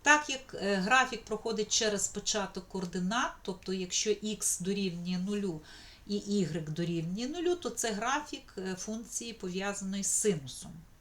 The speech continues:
Тому що для функції косинус, коли х нуль, то y одиниця. Е, далі, якщо ми візьмемо, наприклад,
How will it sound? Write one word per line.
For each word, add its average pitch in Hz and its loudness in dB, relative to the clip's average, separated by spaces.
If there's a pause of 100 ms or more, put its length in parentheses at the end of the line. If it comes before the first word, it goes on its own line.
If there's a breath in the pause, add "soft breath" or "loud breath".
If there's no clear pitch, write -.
(1040 loud breath)
Тому 180 0
що - 2
для 170 0
функції 185 -2
косинус, 311 -2
коли 190 -2
х - -2
нуль, 294 -6 (100)
то 208 2
y 202 -4 (160)
одиниця. 180 -4 (1300 loud breath)
Е, 180 -2
далі, 240 8 (200)
якщо 240 4
ми 277 -2
візьмемо, 214 0
наприклад, 208 0